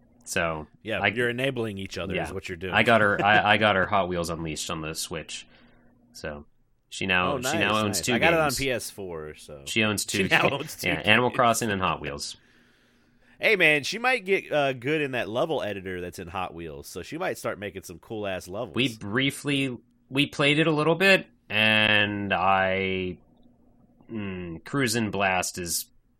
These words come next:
Speaker 1: maybe they're not comparable,
Speaker 2: Hey!
Speaker 1: but Cruisin' Blast is the game to get.
Speaker 2: Cruisin' Blast is getting, they're getting the online and they're getting D L C,
Speaker 1: Have,
Speaker 2: so
Speaker 1: have you
Speaker 2: we
Speaker 1: played
Speaker 2: can't be
Speaker 1: Hot
Speaker 2: too
Speaker 1: Wheels at all, though? Have you tried it out at all?
Speaker 2: I haven't yet, no. It's still in the plastic.
Speaker 1: All right.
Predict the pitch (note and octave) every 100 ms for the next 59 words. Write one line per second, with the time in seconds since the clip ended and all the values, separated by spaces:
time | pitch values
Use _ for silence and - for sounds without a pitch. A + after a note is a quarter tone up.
0 | _ - - _ _ - C3+ A2+ B2+ C#3
1 | C3+ B2+ B2 A2+ A2 G2+ F#2 F2+ B3 E3+
2 | A#2+ G2 E2+ F#2 F2 - E2 D2+ C#2+ E2+
3 | E2+ E2 D#3+ D#3+ F#3 G3+ A#3+ A3 A3+ G#3
4 | G3+ - F3 D3 C3+ E3+ D#3+ D#3 D3 C#3+
5 | C3+ B2 C#3+ C3 C3 D3+ E3+ F3 D#3 D3+
6 | E3+ F3+ F3+ F#3 F#3 D#3 D3+ D3 C#3+ C#3+
7 | C#3 D3 D3 C3 C3 G2 A#2 - A#2 C3
8 | C3 - C#3+ C#3+ C#3+ C3+ C3 - C#3 D3
9 | D3+ D3+ D3+ D3+ D3+ E3 D3+ G2+ G2+ G2
10 | A2 G#2 G2+ G#2+ A#2+ C3 C3 _ _ _
11 | _ _ - F#2+ B2 B2+ A#2+ A2 F#2 -
12 | F2 E2 D#2+ G#2 G2+ - A#2+ A2 F#2 -
13 | F2+ F2 - D#2+ - F#2 D#2